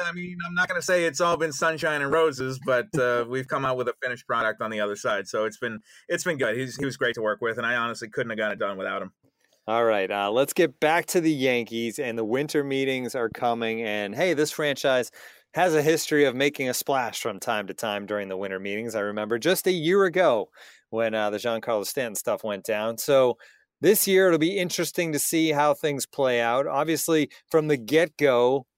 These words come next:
Speaker 2: Patrick Corbin was, like, I don't wanna say the number one target, but certainly one of the big targets for this Yankees team. And he is now signed with the Washington Nationals, who went six years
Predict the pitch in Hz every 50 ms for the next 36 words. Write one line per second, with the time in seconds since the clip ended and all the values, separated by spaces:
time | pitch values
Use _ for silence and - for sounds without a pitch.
0 | _ _ _ _ - - _ _ _ _ _ _ _ _ _ _ _ - - 170
1 | 156 165 - - 165 156 - - - - 165 165 165 143 147 143 139 135 131 131
2 | 135 117 135 131 131 127 117 - _ - 127 127 135 147 196 - - 135 123 127
3 | 131 127 123 120 117 - 143 123 123 113 110 139 160 156 156 156 156 151 147 147
4 | 147 147 143 139 131 - 143 143 156 156 165 156 160 139 127 - - - 180 185
5 | 185 160 139 139 135 127 117 - - - _ _ - 131 131 120 127 113 127 147
6 | 143 123 - - 147 143 143 135 131 123 - - 135 120 117 110 - 127 120 120
7 | 117 110 117 110 - - - 147 139 135 135 127 113 - - - _ _ _ -
8 | 113 110 113 120 131 143 143 135 120 131 123 120 117 - - - 131 120 120 120
9 | 120 120 110 113 - 110 104 107 110 117 113 - 117 110 101 - 107 110 113 123
10 | 127 127 131 123 - - 131 117 117 113 - - 127 120 117 135 131 127 110 -
11 | - - - - 190 226 - - - - 156 143 151 147 135 123 117 113 107 -